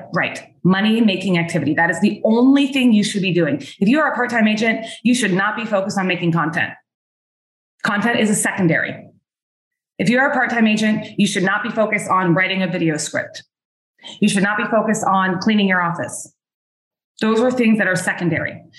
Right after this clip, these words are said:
If you only have two hours a day to work, you have two hours a day to make money.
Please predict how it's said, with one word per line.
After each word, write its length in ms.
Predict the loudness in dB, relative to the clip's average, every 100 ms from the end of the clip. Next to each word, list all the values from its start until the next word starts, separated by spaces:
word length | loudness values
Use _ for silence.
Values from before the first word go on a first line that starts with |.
| -8
If 100 | -2
you 180 | 2 4
only 160 | 4 2
have 160 | 0 0
two 220 | 2 4
hours 200 | 2 0
a 80 | 0
day 140 | 2
to 80 | 2
work, 420 | 2 0 -4 -14 _ _ -10 0
you 120 | 2
have 180 | 2 0
two 260 | 2 4 4
hours 180 | 2
a 40 | 2
day 140 | 2
to 80 | 2
make 220 | 0 2
money. 400 | 2 2 0 -8